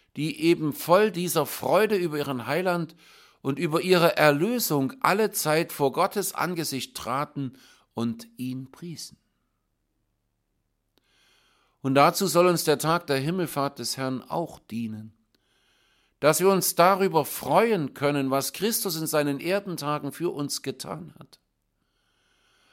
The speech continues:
Als unser Heiland, als unser Erlöser ist er gekommen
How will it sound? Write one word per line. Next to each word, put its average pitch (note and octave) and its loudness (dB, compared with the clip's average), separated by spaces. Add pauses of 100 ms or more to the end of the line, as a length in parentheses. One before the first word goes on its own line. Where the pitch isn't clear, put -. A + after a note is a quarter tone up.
(100)
Als - -10
unser C#3+ 0
Heiland, D#3 -2 (960)
als C#3 0
unser E3 0
Erlöser D#3+ 2
ist C3 -8
er B2 -4
gekommen A#2 -12